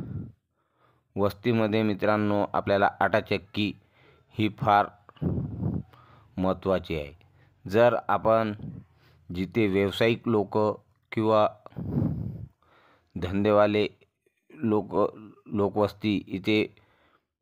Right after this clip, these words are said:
मोठ्या शहरामध्ये जर हा व्यवसाय सुरू करतो म्हटलं,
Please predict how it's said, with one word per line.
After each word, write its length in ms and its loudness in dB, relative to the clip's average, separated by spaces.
मोठ्या 680 0
शहरामध्ये 760 2
जर 200 4
हा 120 0
व्यवसाय 420 2
सुरू 260 -2
करतो 340 -2
म्हटलं, 420 0